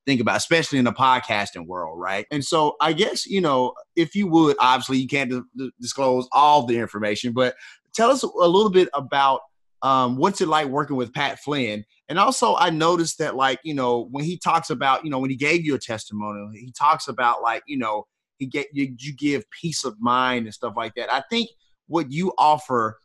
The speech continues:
your clients is not necessarily a service, but it's that peace of mind. So I guess first thing, talk about wha-, how's it working with Pat Flynn? And then,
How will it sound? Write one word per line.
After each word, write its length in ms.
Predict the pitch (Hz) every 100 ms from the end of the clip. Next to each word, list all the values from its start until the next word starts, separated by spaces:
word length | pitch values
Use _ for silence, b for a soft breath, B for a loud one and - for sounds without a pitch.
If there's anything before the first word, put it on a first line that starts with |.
| _
your 140 | 127 127
clients 460 | - 135 131 123
is 160 | - 123
not 220 | 143 180
necessarily 540 | 170 151 - 143 139 117
a 60 |
service, 440 | - 156 160 127 113
but 160 | 127
it's 120 | 131 -
that 180 | 113
peace 240 | - 139 -
of 60 |
mind. 240 | 123 120 117
So 260 | 131 120 b b 139
I 40 |
guess 200 | 147 139
first 320 | - 180 190
thing, 180 | 165 143
talk 220 | 143 175
about 260 | 185 190 131
wha-, 160 | 139 120
how's 300 | 143 147 156
it 100 | 160
working 300 | 143 147 147
with 140 | 139 110
Pat 240 | 135 - -
Flynn? 340 | 104 98 117 b b b 135
And 100 | 131
then, 260 | 143 139